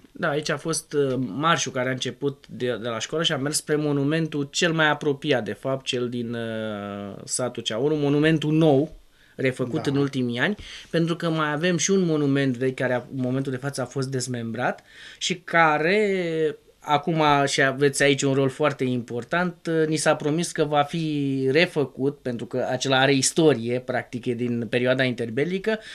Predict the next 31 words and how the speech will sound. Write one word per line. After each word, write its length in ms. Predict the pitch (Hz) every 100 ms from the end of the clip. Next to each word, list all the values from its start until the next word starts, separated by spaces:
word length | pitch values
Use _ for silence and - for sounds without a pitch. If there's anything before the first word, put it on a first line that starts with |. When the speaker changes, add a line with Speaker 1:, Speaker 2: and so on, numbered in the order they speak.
| -
Speaker 1:
să-l 200 | - 190
montăm 440 | 185 175 170 202 190
chiar 220 | 185 175
în 160 | 165 151
curtea 840 | 156 147 - 139 135 135 131 131
școlii. 460 | 127 - 117 101 - _ _ _ _ - 120
Speaker 2:
Este 280 | 123 - 127
Speaker 1:
Să 120 | 120
Speaker 2:
un 60 | 131
Speaker 1:
fie 160 | 165
aproape 440 | 156 147 156 143 143
de, 240 | 139 135
adică 280 | 135 139 135
copiii 340 | 131 131 143
să 140 | 131 131
fie 180 | 135 131
aproape 260 | - 147 180
Speaker 2:
Cred 100 | -
că 60 |
Speaker 1:
de 60 | 165
Speaker 2:
este 220 | - 165
locul 340 | 156 156 147
cel 200 | 135 156
mai 160 | 139 127
bun, 260 | 117 107 98 -
uh, 100 | 127 113 107 104 101
care 200 | 113 110
poate 380 | 107 - 113 107
fi 220 | 98 113
ales, 340 | 98 98 135 -
pentru 340 | 139 127